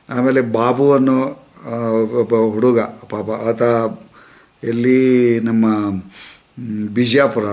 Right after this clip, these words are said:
ಇಲ್ಲಿ ಹೂವಿನಡಗಲಿ ವಿಶ್ವನಾಥ, ಈ ಕಡೆಗೆ ಜಗಳೂರಲ್ಲಿ, ಆ, ವಿನಯ್ ಅಂತ, ಹೀಗೆ ರಾಜ್ಯ, even ಮೈಸೂರು ಅಲ್ಲೆಲ್ಲ ಭಾಳಷ್ಟು ಕಡೆಗೆ ಈ ಥರ ನಡೀತಾನೆ ಇದೆ. ಅದು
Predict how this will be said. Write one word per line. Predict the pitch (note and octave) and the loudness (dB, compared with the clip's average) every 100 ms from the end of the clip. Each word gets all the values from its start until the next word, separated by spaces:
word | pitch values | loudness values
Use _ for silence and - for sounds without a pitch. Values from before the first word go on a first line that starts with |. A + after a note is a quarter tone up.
| G#2+ - - - - _ | -8 -12 -20 -20 -20 _
ಇಲ್ಲಿ | B2+ A#2+ | -4 -2
ಹೂವಿನಡಗಲಿ | A2 C#3 D#3+ C#3+ C3+ A#2+ G#2+ F#2+ - _ _ - | 2 4 4 4 2 0 -2 -4 -12 _ _ -8
ವಿಶ್ವನಾಥ, | C3 A#2+ C3 B2 A2 G2 A2 A2 A#2 A#2 - - _ | -4 0 2 2 0 -4 -6 -6 -6 -12 -20 -20 _
ಈ | B2+ | -4
ಕಡೆಗೆ | B2+ C#3+ C#3+ C3+ C3+ | 0 2 2 2 2
ಜಗಳೂರಲ್ಲಿ, | A#2 B2 C3+ D3 C3 A2+ G#2+ G#2 - - - _ | 2 4 4 4 4 2 0 -4 -18 -20 -20 _
ಆ, | A#2+ A#2 A2 G#2+ G#2+ G#2+ G#2+ G#2+ G#2 G#2 A#2+ | -8 -4 -2 -2 -4 -4 -4 -4 -6 -6 -2
ವಿನಯ್ | A2+ B2+ C3+ C3+ | 2 4 4 2
ಅಂತ, | A#2+ G2 G2+ G2 G#2+ - - - - _ _ _ _ _ _ _ _ _ _ | 0 -2 -8 -8 -10 -18 -20 -20 -20 _ _ _ _ _ _ _ _ _ _
ಹೀಗೆ | - G3+ A3 D3 B2+ D3 - - _ _ - A#2 A2+ | -6 -2 0 2 2 0 -8 -20 _ _ -14 -12 -6
ರಾಜ್ಯ, | A2+ C#3+ D#3 D#3 E3+ | -4 -4 -4 -2 0
even | E3+ D3+ D3+ F3+ E3+ C#3+ | 2 2 4 4 2 2
ಮೈಸೂರು | C#3+ C#3+ D3+ D3 D#3 | 2 0 0 4 4
ಅಲ್ಲೆಲ್ಲ | D3+ D3 D3+ D3+ C#3+ | 4 4 2 2 0
ಭಾಳಷ್ಟು | A#2+ A2+ C3+ - - | -2 -4 -2 -4 -2
ಕಡೆಗೆ | C#3 B2+ | -2 0
ಈ | |
ಥರ | A#2+ A#2+ | -2 -2
ನಡೀತಾನೆ | A2 A2 C3+ C3+ C3 | -2 -2 0 2 0
ಇದೆ. | G#2+ F#2+ | 0 -4
ಅದು | F#2 F2+ | -10 -16